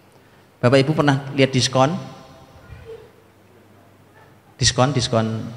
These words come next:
di mana kayak dia? Diskon sekian persen. Oh, kita lagi butuh barang, pas. Wah, ini menarik ini.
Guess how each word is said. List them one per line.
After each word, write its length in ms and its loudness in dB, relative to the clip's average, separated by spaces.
di 160 2
mana 320 2
kayak 180 -2
dia? 160 -4
Diskon 720 4
sekian 320 2
persen. 340 2
Oh, 140 0
kita 180 4
lagi 220 8
butuh 240 4
barang, 400 6
pas. 240 8
Wah, 220 2
ini 160 2
menarik 400 0
ini. 160 -4